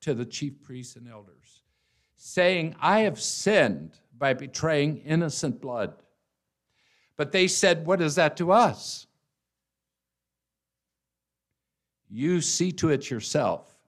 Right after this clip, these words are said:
And he threw the pieces of silver into the temple sanctuary. And you could hear the clanging of the coins on the stone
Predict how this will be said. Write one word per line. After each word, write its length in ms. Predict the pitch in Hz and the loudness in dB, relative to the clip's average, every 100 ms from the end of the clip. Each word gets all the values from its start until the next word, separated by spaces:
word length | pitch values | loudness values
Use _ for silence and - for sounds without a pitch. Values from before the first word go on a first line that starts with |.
| _ _ _ _ _ _ _ _ _ _ _ _ _ _ _ | _ _ _ _ _ _ _ _ _ _ _ _ _ _ _
And 140 | 156 165 | -4 -2
he 200 | 165 214 | 0 -2
threw 640 | - 220 269 254 220 170 - _ _ _ | -4 -4 0 0 0 -6 -14 _ _ _
the 100 | 160 | -6
pieces 440 | - 214 208 175 165 | -2 -2 0 -2 -4
of 120 | - | -4
silver 640 | - 208 180 160 131 127 - | 0 4 4 2 -4 -6 -4
into 440 | 180 180 - 175 | -2 -2 -2 -2
the 140 | 156 | -2
temple 360 | 135 170 160 147 | -6 -4 -4 -4
sanctuary. 960 | - - 160 110 - 110 107 82 82 80 _ _ _ _ _ _ _ _ _ _ _ _ | -2 2 2 0 -4 -4 -4 -4 -8 -18 _ _ _ _ _ _ _ _ _ _ _ _
And 100 | 98 | -6
you 80 | 120 | -4
could 160 | 135 | -2
hear 160 | 127 156 | 0 0
the 100 | 135 | 0
clanging 600 | 135 170 170 175 151 156 | -2 0 2 4 4 2
of 100 | 147 | -2
the 80 | 139 | -6
coins 880 | 139 147 147 107 104 80 85 - - | -6 -2 0 2 -2 -6 -14 -20 -10
on 180 | 127 110 | -6 -6
the 80 | 117 | -6
stone 640 | - - 135 127 113 101 | -8 -4 -2 -2 -6 -12